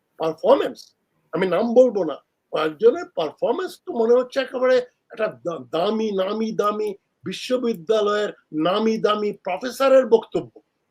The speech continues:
এক্সটেম্পোরার-, এক্সটেম্পোরানেয়াসলি বলে যাচ্ছে, হাতের সামনে কোনো কাগজ নেই। তাদেরকে আন্ডারমাইন করব, "না, না, তোমরা বিপ্লব করেছো, এখন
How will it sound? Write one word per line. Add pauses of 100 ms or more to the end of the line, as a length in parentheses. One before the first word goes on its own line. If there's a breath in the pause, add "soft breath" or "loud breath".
(160)
এক্সটেম্পোরার-, (240)
এক্সটেম্পোরানেয়াসলি
বলে
যাচ্ছে, (200)
হাতের
সামনে
কোনো
কাগজ
নেই। (400)
তাদেরকে
আন্ডারমাইন
করব, (220)
"না,
না,
তোমরা
বিপ্লব
করেছো,
এখন